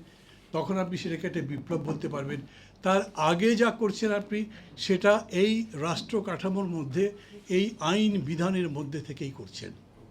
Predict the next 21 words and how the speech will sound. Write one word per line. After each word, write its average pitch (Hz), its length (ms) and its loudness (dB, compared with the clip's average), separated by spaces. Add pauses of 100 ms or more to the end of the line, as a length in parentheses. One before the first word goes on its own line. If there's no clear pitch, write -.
(600)
এই 214 180 6
জন্যেই, 226 520 4 (840)
মানে, 208 220 2
একজন 226 340 6
উপদেষ্টার 226 800 6
স্বামী 214 580 2 (760)
রীতিমতো 214 400 0
ফাটিয়ে 214 360 4
ফেলছেন, 208 340 2 (120)
ওর 254 240 12
অধীনে 202 340 2 (280)
শপথ 196 340 4
দেওয়া 170 180 0
যাবে 120 260 -6
না। 185 100 -12 (1300)
কিন্তু 202 180 -4
তার 196 80 2
স্ত্রী 214 300 0
তো 202 120 0
শপথ 147 300 -6 (100)
নিয়েছেন। 104 300 -10